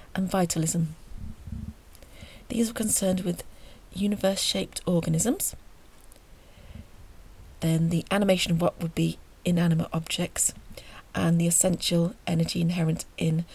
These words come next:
certain objects, respectively. They're working from the newest theories to the oldest there.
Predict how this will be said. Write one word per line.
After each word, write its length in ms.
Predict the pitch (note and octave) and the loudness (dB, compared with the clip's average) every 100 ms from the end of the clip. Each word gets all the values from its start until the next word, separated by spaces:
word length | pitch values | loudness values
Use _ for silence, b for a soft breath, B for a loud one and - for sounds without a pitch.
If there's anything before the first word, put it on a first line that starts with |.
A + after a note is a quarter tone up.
| B | B
certain 320 | - - F3+ E3+ | -2 0 0 0
objects, 480 | D#3+ - - - | 0 -4 -4 -4
respectively. 680 | E3 - E3 - E3 - E3+ - - - - - - - B B B B B | -2 -2 -2 -4 -6 -6 -6 -8 -18 -20 -20 -20 -20 -20 B B B B B
They're 120 | - | -4
working 260 | D#3 E3 E3 | -2 -2 -2
from 160 | - E3+ | 0 2
the 60 | |
newest 500 | E3+ G3 G3 G3 - | 4 2 0 0 -2
theories 640 | - E3+ E3 E3 E3 - - B B | 0 0 2 0 -2 -4 -8 B B
to 100 | - | -2
the 140 | G3+ | 2
oldest 560 | E3 - F3 E3+ - - | 2 0 -4 -4 -4 -4
there. 240 | E3+ E3+ | -4 -6